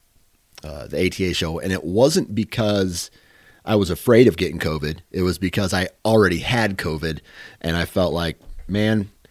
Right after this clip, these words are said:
I, I wanted to go so bad, but I felt it was the responsible thing to do to stay home. I myself was, like, sick for a day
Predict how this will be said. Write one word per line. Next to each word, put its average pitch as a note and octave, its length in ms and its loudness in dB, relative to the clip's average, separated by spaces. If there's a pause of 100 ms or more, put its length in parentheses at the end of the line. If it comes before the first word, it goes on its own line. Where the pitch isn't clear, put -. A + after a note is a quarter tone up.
(540)
I, F#2 180 -4
I A2+ 60 4
wanted D3 320 8
to B2 60 4
go G#2 200 4
so F#2+ 240 2
bad, E2+ 380 0
but F2 100 -2
I F2 100 0
felt F#2+ 340 2
it G#2 80 2
was G#2 200 0
the G#2 80 2
responsible G2+ 580 0
thing F#2 200 -2
to F#2+ 80 -2
do F2+ 160 0
to F2 80 -2
stay F#2 200 -4
home. F2+ 280 0
I A2+ 140 2
myself G2+ 720 2
was, F#2 220 -4
like, F#2 220 -2
sick - 320 -2
for F2+ 180 -2
a E2 60 -2
day F2+ 480 -2